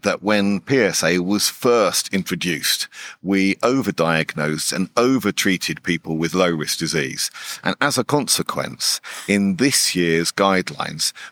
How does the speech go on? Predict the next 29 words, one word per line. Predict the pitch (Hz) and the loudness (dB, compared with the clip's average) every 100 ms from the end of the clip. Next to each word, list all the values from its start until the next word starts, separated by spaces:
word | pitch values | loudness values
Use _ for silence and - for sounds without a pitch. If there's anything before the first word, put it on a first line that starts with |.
| - | -2
we've | 104 101 | 0 2
said | - 90 87 | 2 2 0
that | 90 85 | -2 -2
for | - | -2
people | - - 139 - 98 | -4 0 -2 0 0
with | 101 92 101 | 0 0 0
low-risk | 107 120 131 143 90 78 - | 0 2 4 4 2 0 0
disease, | 82 78 69 - - - - - - | -2 -4 -4 -6 -6 -6 -8 -12 -2
the | 117 - - | -2 -2 0
only | 156 175 151 82 - - - | 2 4 2 0 -4 -10 -2
recommended | 78 - 76 76 82 - | -2 0 -2 -2 -6 -4
treatment | 85 71 - 62 - - _ | -2 -2 -8 -10 -10 -10 _
is | 90 90 - - | 0 0 0 -2
active | 92 - 90 | -4 -4 -2
surveillance. | - 90 85 71 - - - - - - - - - | 0 2 0 0 -6 -2 -2 -2 -10 -18 -14 -10 -4
And | 120 107 | -2 0
that's | 151 156 - - - - | 0 0 0 -2 -2 -2
an | 117 117 | 0 0
attempt | - - 135 92 - | 0 0 0 0 -2
to | 110 | -4
try | - - 117 107 | -4 0 2 2
and | 101 101 | 2 -2
break | - 110 107 87 - - - - - | 0 2 2 0 -8 -10 -10 -18 -10
the | 82 101 90 90 98 101 | 0 2 4 2 2 0
link | 123 110 85 - - - - | 2 2 -2 -10 -14 -20 -6
between | 104 - 101 104 98 98 92 - _ | -4 -2 2 2 4 2 -2 -6 _
diagnosing | - 143 135 95 90 87 80 80 80 | 0 2 4 2 0 0 0 -2 -4
prostate | 95 - 78 73 - | -2 -2 -2 -2 -4
cancer | 82 71 - 73 | -6 -4 -4 -4